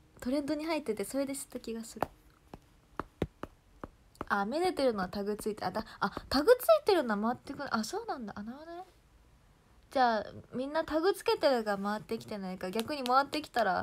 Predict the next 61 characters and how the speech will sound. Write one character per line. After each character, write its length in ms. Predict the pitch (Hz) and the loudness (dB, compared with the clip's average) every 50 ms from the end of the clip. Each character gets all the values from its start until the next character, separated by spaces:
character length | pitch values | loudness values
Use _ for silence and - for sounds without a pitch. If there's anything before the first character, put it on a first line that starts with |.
| - - - - - - - | -4 -8 -18 -20 -20 -14 -10
す 160 | - - 226 | -6 -2 0
ご 80 | 226 | 0
い 40 | 208 214 | -2 -2
こ 160 | - - 247 | -4 -6 -6
っ 20 | |
そ 220 | 226 - - 302 262 | -4 -2 0 0 2
り 100 | 262 226 | 2 2
私 400 | 208 208 208 - 214 208 - 220 | 2 2 0 -2 -6 -6 -6 -6
の 140 | 214 202 | -4 -2
愛 160 | 220 214 202 - | -2 -2 -4 -6
つ 160 | - - 190 | -8 -10 -8
ぶ 100 | 190 196 | -6 -6
や 80 | 196 | -6
い 60 | 196 196 | -6 -8
て、 180 | - - - | -10 -10 -10
あ、 60 | 202 | -8
そ 120 | 202 - 240 | -8 -8 -6
れ 100 | 247 254 | -6 -6
は 100 | 254 254 | -6 -6
そ 140 | 240 - 247 | -6 -6 -6
れ 60 | 240 | -6
で 60 | 220 | -6
嬉 180 | 226 220 226 - | -6 -6 -6 -6
し 120 | - 233 | -8 -4
い 20 | |
な。 100 | - 247 | -2 -2
<laughs> 60 | 247 - - - 403 392 - - 370 - - - - - _ - - - - - - - - - - - - 659 - - - 381 - - - 381 - - - - - - - _ - - - _ - - 480 - 440 - - - - - - _ - - _ - - - _ - - - - - - - _ _ _ _ 339 330 320 320 320 311 311 311 320 - _ _ _ _ _ - - _ _ _ _ _ _ _ _ _ _ _ _ _ _ _ _ _ _ _ _ - - 185 - - - _ _ | -2 0 2 2 2 2 2 -2 -6 -6 -8 -14 -20 -20 _ -20 -20 -20 -20 -20 -20 -20 -16 -8 2 4 4 4 4 2 -2 -4 -4 -4 -4 -8 -8 -8 -12 -20 -20 -20 -20 _ -20 -20 -20 _ -2 0 0 0 0 -2 -6 -6 -6 -8 -12 _ -20 -20 _ -20 -20 -20 _ -14 -12 -10 -10 -10 -12 -16 _ _ _ _ -10 -8 -8 -8 -10 -12 -14 -16 -20 -20 _ _ _ _ _ -20 -20 _ _ _ _ _ _ _ _ _ _ _ _ _ _ _ _ _ _ _ _ -16 -14 -14 -14 -14 -16 _ _
で 80 | - 247 | -8 -6
も 160 | 247 247 240 | -4 -4 -6
急 240 | 226 - 254 254 254 | -6 -4 -4 -4 -2
に 120 | 262 262 | -2 -4
み 180 | 254 262 277 285 | -4 -4 -6 -6
ー 60 | 277 - | -4 0
ち 80 | - | 2
ゃ 80 | 254 254 | 2 4
ん 80 | 254 240 | 2 2
褒 60 | 233 | 0
め 180 | 233 233 233 | -2 -2 -2
た 140 | 233 240 233 | -2 -4 -4
た 240 | 226 226 240 247 247 | -4 -4 -4 -2 -2
え 40 | 240 | -2
る 120 | 233 220 | -4 -6
ツ 160 | 214 - - | -6 -6 -6
イ 40 | 220 | -8
ー 40 | 214 | -6
ト 140 | - 208 208 | -6 -6 -6
だ 120 | 214 214 | -6 -6
ら 80 | 214 214 | -6 -6
け 60 | 220 220 - | -10 -10 -8
に 80 | 196 | -8
な 100 | 190 190 | -6 -6
っ 40 | 196 | -8
た 160 | - - 202 | -10 -12 -14
ら 80 | 202 202 | -12 -12
忖 220 | - - 220 214 226 | -10 -8 -8 -8 -8
度 240 | - 226 220 - 220 | -10 -10 -10 -10 -12
っ 40 | 226 - | -12 -12
ぽ 80 | - | -14
く 140 | 220 - 214 | -12 -10 -10
な 160 | 202 202 208 | -8 -8 -8
い？ 80 | 226 233 | -10 -12